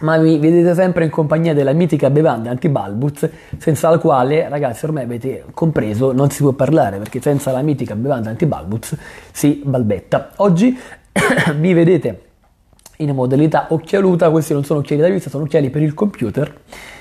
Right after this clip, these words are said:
e sono anche molto comodi. Mi dicono che sembro una di quelle maschere dove si vede solo il naso <laughs> e,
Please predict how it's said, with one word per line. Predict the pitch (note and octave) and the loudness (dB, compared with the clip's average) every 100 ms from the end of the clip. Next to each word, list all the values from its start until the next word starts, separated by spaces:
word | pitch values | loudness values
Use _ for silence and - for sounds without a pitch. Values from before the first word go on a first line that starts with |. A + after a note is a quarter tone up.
| - - | -20 -6
e | A2 G2 E2 - | -2 -2 -4 -10
sono | - E3 E3+ | -6 0 0
anche | F3+ | 2
molto | D#3+ E3+ E3+ | 2 2 0
comodi. | D#3 G#2+ G#2 E3 - _ - | 0 0 0 -2 -4 _ -4
Mi | D3 | 2
dicono | D#3+ D#3 D3+ C#3 | 2 4 2 2
che | D3+ - - _ _ _ - _ - - - | 0 -2 -20 _ _ _ -20 _ -20 -20 -14
sembro | - C3+ B2+ B2+ B2+ B2+ | -2 0 4 4 4 2
una | C#3 D#3 | 0 -2
di | D3+ | 0
quelle | C#3 | 0
maschere | C3+ C3 - C#3 B2+ | 0 -2 -4 -6 -2
dove | B2+ | -2
si | B2+ | 0
vede | B2 | 0
solo | A#2+ C#3+ | 2 2
il | C#3 | 2
naso | C#3 C3 B2+ C3 B2+ C3 - - - | 2 2 2 2 2 0 -12 -20 -20
<laughs> | - - | -10 -8
e, | - C3 - | -4 -4 -6